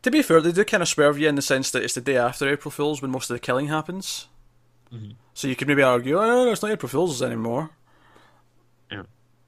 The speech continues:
Speaker 2: And
Speaker 1: But
Speaker 2: then is she just, is, like, is this her theme for this place? Like, are they gonna do this April Fool's theme all year round? <laughs>
Speaker 1: <laughs> I don't know. I,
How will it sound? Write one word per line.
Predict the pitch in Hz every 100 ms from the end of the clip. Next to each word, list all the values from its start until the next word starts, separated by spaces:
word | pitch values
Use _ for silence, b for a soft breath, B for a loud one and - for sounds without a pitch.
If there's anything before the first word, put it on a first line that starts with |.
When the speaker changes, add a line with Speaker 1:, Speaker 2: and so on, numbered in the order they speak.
| _ -
Speaker 2:
And | 120
Speaker 1:
But |
Speaker 2:
then | 131
is | 127 127
she | 165 165
just, | 180 175 - -
is, | 131 127
like, | 123 117 -
is | 117
this | 135 185 - - - - _ _ -
her | - 131 127
theme | 120 - - 110 123 135 135 127
for | - 139
this | 139 143
place? | - 135 143 -
Like, | 120 104
are |
they | 107 120
gonna | 127 117
do | 113 117
this | 107 - -
April | 120 - 123
Fool's | 117 113 113 113
theme | - 117 113
all | 92 120
year | 113 117
round? | 107 104 104 151 -
<laughs> | B _ _ b b b b b b b -
Speaker 1:
<laughs> | - 349 - -
I | 185 156
don't | 156 147
know. | 139 123 B 170 B -
I, | 120